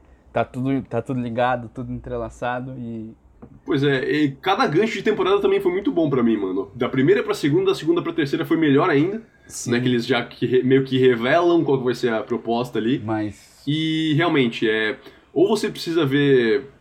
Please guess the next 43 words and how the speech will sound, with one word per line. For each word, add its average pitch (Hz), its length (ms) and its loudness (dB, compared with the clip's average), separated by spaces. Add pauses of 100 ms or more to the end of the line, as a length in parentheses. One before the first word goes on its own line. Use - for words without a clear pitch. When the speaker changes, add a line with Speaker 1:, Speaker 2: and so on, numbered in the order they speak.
(240)
Speaker 2:
a-, 110 240 -4
alguém 120 240 0
precisava 160 440 0
reeditar 139 420 0
essa 123 140 -10
série 101 220 0
pra 101 120 -6
mim, 95 120 -4
na 104 80 -4
moral. 104 280 -4 (400)
Se - 160 -4
alguém 165 380 2
<laughs> 135 60 0
tivesse 139 340 -2
o - 60 0
trampo 147 360 -2
de 135 160 2
reeditar, 139 760 2 (380)
é, 113 320 0
sei 127 140 0
lá, 127 140 0
focando 139 460 2
em 139 40 6
um 135 80 4
personagem 127 640 2
só, 143 360 -2 (180)
pra 123 120 0
mim 135 100 6
ia 135 60 4
ser 139 120 0
perfeito 139 360 0
de 113 80 -4
entender 107 240 -2
a 98 60 -2
série, 92 280 -4
porque 95 480 -2 (360)
é 104 100 -2
muita 131 360 0
coisa 123 380 2
ali 113 120 2
mesmo 104 300 -2
pra 110 140 -4
você 104 540 -4